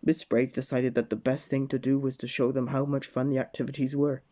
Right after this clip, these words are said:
Just think of all the new and scary things you've done before that you've enjoyed, asked Miss Brave. M-, you may surprise yourself when you give it a go. And with that,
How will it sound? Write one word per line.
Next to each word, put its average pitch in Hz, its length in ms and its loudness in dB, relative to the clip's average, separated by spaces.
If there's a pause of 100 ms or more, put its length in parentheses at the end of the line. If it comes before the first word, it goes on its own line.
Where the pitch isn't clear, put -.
(800)
Just 294 240 2
think 285 200 4
of - 180 2
all 226 200 6
the 233 120 6
new 220 200 6
and 208 120 2
scary 214 300 2
things 226 320 4
you've 185 120 0
done 165 180 4
before 139 340 0
that 151 200 -2
you've 170 180 2
enjoyed, 170 480 2 (280)
asked - 200 -12
Miss 95 120 -4
Brave. - 400 -6 (800)
M-, 226 100 4
you 247 180 6
may 262 200 8
surprise 254 460 0
yourself 185 320 -2
when 185 100 2
you 175 80 2
give 190 180 0
it 196 80 2
a 180 60 2
go. 220 360 2 (1000)
And 117 120 0
with 98 100 -2
that, 131 220 -2